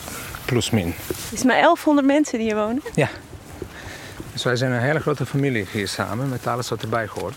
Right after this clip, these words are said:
Speaker 2: Ja. En toen je hier dan, eh, naartoe kwam,
Speaker 1: Ja.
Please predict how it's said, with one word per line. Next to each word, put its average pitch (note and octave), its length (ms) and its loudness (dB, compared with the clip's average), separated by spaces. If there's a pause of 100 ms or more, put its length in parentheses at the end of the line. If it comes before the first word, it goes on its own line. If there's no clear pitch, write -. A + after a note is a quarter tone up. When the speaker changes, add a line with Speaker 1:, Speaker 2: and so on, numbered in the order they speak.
(160)
Speaker 2:
Ja. A#3+ 200 -6 (260)
En B3 140 4
toen D4+ 200 6
je D4+ 80 10
hier D4 240 8
dan, C#4 300 8
eh, B3+ 360 6 (360)
naartoe A#3+ 340 4
kwam, D4+ 280 4 (680)
Speaker 1:
Ja. D3 240 -8